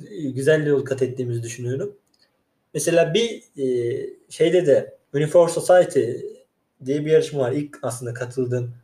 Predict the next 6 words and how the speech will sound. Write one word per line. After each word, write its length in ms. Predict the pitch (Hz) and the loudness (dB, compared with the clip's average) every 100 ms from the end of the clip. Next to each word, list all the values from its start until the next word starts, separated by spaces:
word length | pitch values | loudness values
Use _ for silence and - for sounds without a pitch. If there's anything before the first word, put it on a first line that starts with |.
| _ _ _ | _ _ _
e, 60 | 131 113 107 110 101 - _ _ | -8 -4 -4 -6 -10 -20 _ _
şey 260 | - 123 | -2 2
yarışmaydı. 800 | 120 117 117 117 113 117 208 220 - _ _ _ _ _ _ _ _ _ | 4 4 0 -2 -4 0 -2 -2 -10 _ _ _ _ _ _ _ _ _
Gittik 460 | 175 165 220 220 - | -6 -4 -6 -6 -2
sanat 300 | 165 175 180 | 4 4 6
merkezinde, 800 | 170 160 151 147 165 208 233 | 2 2 -2 -2 0 0 0